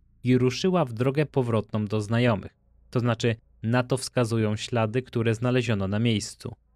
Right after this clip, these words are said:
Po pokonaniu jednej mili, czyli wspomniane jeden przecinek sześć kilometra, rozebrała się i zniknęła. Jest to bardzo dziwne. Gdyby dostała hipotermii,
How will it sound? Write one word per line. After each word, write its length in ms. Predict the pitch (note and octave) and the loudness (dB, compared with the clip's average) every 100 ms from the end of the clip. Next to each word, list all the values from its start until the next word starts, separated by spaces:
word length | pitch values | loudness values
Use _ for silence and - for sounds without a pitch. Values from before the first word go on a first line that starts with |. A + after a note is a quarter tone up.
| _ _ _ _ _ _ _ | _ _ _ _ _ _ _
Po 180 | D3 D3 | 2 2
pokonaniu 720 | - D3+ D3 D3 F3+ F#3 F#3 | 2 0 0 0 0 2 0
jednej 540 | - B2 D#3+ - G#3 G3+ | -2 -2 -2 0 0 2
mili, 420 | D3+ A2+ A2+ D#3 | 2 2 2 -2
czyli 340 | - A#2+ A#2 | -4 -4 -4
wspomniane 640 | A2+ - A#2+ A#2 B2 B2 B2 | -4 -4 -2 0 0 0 -2
jeden 300 | A2 C3+ E3 | -2 -2 0
przecinek 420 | D#3+ C#3 - C3 B2 | -2 -8 -6 -6 -4
sześć 200 | D3+ - | -6 -4
kilometra, 680 | D#3+ D3 A#2 G#2+ - C#3 - _ _ _ - | -2 0 0 -2 -2 -4 -4 _ _ _ -6
rozebrała 760 | A2 C3 D3+ B2+ B2+ C#3+ E3 | 0 2 2 2 2 2 0
się 220 | D3+ F3+ | -2 -2
i 320 | E3 - C3+ C3 | -2 -2 -2 -2
zniknęła. 680 | B2 D#3 - C#3 G2+ F2+ - _ _ _ _ _ _ | -2 -4 -2 -2 0 -4 -12 _ _ _ _ _ _
Jest 200 | E3 - | -6 -2
to 220 | E3+ E3 - | 0 0 -2
bardzo 540 | C#3 B2+ A#2 A2 B2+ | -4 2 2 2 -2
dziwne. 520 | C3 C#3+ G#2+ F#2+ G2 - _ _ - | -2 -2 -2 -6 -8 -16 _ _ -10
Gdyby 280 | A#2 C3 B2+ | -4 -2 0
dostała 440 | B2+ - D3 C#3 | -2 -2 0 0
hipotermii, 800 | A2+ C#3 C3 A2+ A#2 A2 A#2+ | -2 -4 -4 0 0 0 -2